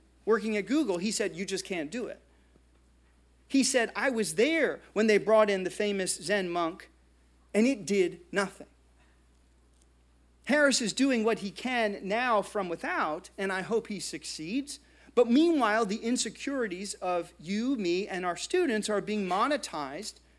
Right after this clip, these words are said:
by Snapchat, by engineers whose sole job is to keep kids on their phones.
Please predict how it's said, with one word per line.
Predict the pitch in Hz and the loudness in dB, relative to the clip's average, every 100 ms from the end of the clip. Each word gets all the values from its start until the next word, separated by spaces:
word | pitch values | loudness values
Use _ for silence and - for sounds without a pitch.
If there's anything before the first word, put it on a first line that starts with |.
| _ - | _ -2
by | 196 | 0
Snapchat, | 220 226 202 196 - 143 127 175 - _ _ _ _ _ | 0 0 0 0 -4 -4 -4 -8 -18 _ _ _ _ _
by | 180 196 | 2 2
engineers | 220 254 254 180 160 208 - | 2 2 2 0 0 0 -4
whose | - 214 202 - | -4 -4 -2 0
sole | - 247 269 | 4 4 2
job | 175 170 185 | -2 -2 -4
is | 180 | -6
to | - | -10
keep | - 208 214 | -8 -8 -8
kids | - 175 160 160 | -6 -4 -4 -4
on | 151 | -4
their | 147 | -4
phones. | 147 - 294 170 - - | -6 -6 -6 -6 -10 -18